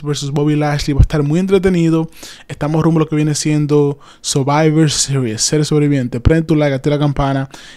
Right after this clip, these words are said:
Y además, señores, L A Knight se enfrenta a Grayson Waller hoy en un combate one on one. L A Knight, después de su derrota en Crown Jewel,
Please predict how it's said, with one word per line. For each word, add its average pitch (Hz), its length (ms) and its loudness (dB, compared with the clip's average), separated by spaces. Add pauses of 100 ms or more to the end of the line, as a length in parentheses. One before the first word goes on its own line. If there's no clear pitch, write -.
(120)
Y - 60 0
además, 170 300 2
señores, 147 400 2
L 175 180 2
A 165 100 2
Knight 151 440 -2
se - 160 -4
enfrenta 147 680 -2
a 139 140 -6
Grayson 151 560 0
Waller 147 440 0 (340)
hoy 147 300 2
en 139 100 0
un 139 100 0
combate 139 420 -2
one 127 260 -6
on 123 160 -6
one. 196 240 -2
L 143 220 -4
A 139 40 -2
Knight, 143 260 -4
después 143 300 -2
de 143 40 -4
su 151 160 -2
derrota 139 480 -2
en 131 100 -2
Crown 143 460 -2
Jewel, 170 320 2